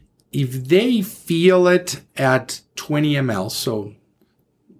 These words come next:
pretty average, especially good for someone that's constipated,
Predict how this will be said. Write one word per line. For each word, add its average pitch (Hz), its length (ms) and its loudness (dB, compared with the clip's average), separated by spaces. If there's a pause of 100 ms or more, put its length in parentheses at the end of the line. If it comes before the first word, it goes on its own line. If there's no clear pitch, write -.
(220)
pretty 139 220 2
average, 110 480 -2
especially 117 440 -4
good 110 300 2
for 120 120 -4
someone 120 280 -6
that's 101 140 -10
constipated, 110 680 -8